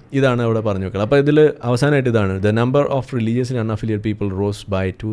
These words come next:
സെവൻറ്റി million, reaching one point nine bi-, uh, billion. The share of nuns climbed nearly a full percentage point to twenty-four point two percent. ഇതാണ് ഇതിൻ്റെ ആകെത്തുക. And this is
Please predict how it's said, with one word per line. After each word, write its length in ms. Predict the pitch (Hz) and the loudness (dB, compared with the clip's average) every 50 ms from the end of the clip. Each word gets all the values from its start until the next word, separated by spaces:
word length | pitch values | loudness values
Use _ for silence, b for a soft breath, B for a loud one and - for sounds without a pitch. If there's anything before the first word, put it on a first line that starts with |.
| 104 - | -6 -6
സെവൻറ്റി 300 | 104 104 104 107 104 101 95 92 | -6 -4 -4 -2 -2 -2 -4 -4
million, 240 | 90 90 90 87 90 B B B B B B B - 101 117 | -4 -4 -4 -6 -6 B B B B B B B -2 2 2
reaching 260 | 139 147 143 151 135 123 | 2 2 2 0 -2 0
one 100 | 113 110 107 | -2 -2 -2
point 200 | 113 107 104 101 92 92 | -4 -4 -2 -2 -2 -2
nine 160 | 95 104 110 107 95 | 0 0 0 -2 -2
bi-, 340 | 87 - - - 101 98 - - 92 | -4 -8 -10 -8 -8 -8 -6 -6 -6
uh, 120 | 87 85 87 90 92 101 | -4 -4 -4 -6 -2 -2
billion. 260 | 113 110 104 85 - - - _ _ - | -2 -2 -2 -6 -8 -10 -16 _ _ -6
The 80 | 92 92 - | -6 -4 -2
share 180 | - 117 120 123 120 | 0 0 2 0 0
of 80 | - 113 107 | -2 -2 -2
nuns 200 | 107 117 117 117 - - | -2 -2 -2 -6 -6 -6
climbed 240 | 113 110 110 113 110 | -4 -2 -2 -2 -2
nearly 200 | 107 104 107 110 101 - | -2 -2 -2 -2 -4 -6
a 20 | - | -4
full 160 | - 151 151 147 - | -4 -4 -4 -2 -2
percentage 360 | 120 113 - 117 110 101 98 - - | -4 -2 -2 -4 -4 -6 -6 -6 -6
point 200 | 101 98 95 92 - - | -4 -4 -4 -6 -6 -8
to 40 | 98 92 92 | -8 -8 -8
twenty-four 340 | - 95 95 90 - 98 92 90 - | -8 -10 -10 -8 -6 -6 -6 -6 -6
point 200 | 92 92 90 90 - - - | -8 -8 -8 -10 -12 -12 -10
two 120 | 107 101 101 - | -10 -8 -8 -8
percent. 280 | 110 - - 87 82 - B B B B B B B B 113 113 | -10 -10 -10 -14 -14 -14 B B B B B B B B -4 -2
ഇതാണ് 320 | 107 107 98 95 95 92 90 - - - - 107 | 0 0 0 0 -2 -4 -6 -8 -12 -12 -8 -4
ഇതിൻ്റെ 240 | 98 101 95 92 90 87 | -4 -2 -2 -2 -2 -4
ആകെത്തുക. 320 | 90 87 85 85 90 80 87 87 - - - _ - 120 | -4 -4 -6 -8 -8 -8 -8 -8 -8 -10 -18 _ -4 -2
And 100 | 120 120 117 110 | 0 0 0 0
this 100 | 101 98 101 | 0 -2 -2
is 60 | 95 | -4